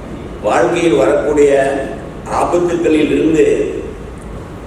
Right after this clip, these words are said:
எங்களை எல்லாம் காப்பாற்றினார்கள் என்பதோடு எங்களுக்கு வழிகாட்டி எங்களை நல்வழிப்படுத்தினார்கள். ஆகையினால்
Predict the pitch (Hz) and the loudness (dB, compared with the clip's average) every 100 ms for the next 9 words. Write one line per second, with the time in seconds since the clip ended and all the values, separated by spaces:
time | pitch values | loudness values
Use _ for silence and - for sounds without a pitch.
0 | - - - 131 143 143 143 151 156 160 | -14 -6 0 2 4 4 4 2 0 -2
1 | - - - - - - - - - - | -4 -8 -10 -12 -14 -14 -14 -14 -10 -4
2 | - - 214 220 156 147 143 139 127 135 | -2 0 0 2 2 4 4 2 4 4
3 | 135 139 - - - - - - - - | 6 6 6 4 2 -4 -8 -10 -12 -14
4 | - - - - - - 127 147 147 - | -14 -14 -14 -14 -12 -4 2 2 2 0
5 | 147 - - - - - - - - - | 2 4 2 -2 -6 -8 -10 -12 -12 -12
6 | - - - - - - - - - - | -12 -14 -14 -14 -12 -12 -12 -12 -4 0
7 | - 349 349 349 - 320 320 320 320 - | 4 6 6 6 4 0 0 -2 -4 -8
8 | - - - - - - - 135 143 135 | -10 -12 -14 -12 -12 -8 0 2 4 2
9 | 135 135 151 175 175 175 - 147 143 - | 2 2 2 4 6 6 4 4 2 4
10 | - - - - - - - - - - | 2 0 -2 -6 -10 -12 -14 -14 -14 -14
11 | - - - 147 143 151 151 - 117 110 | -12 -10 -4 0 0 2 0 0 0 0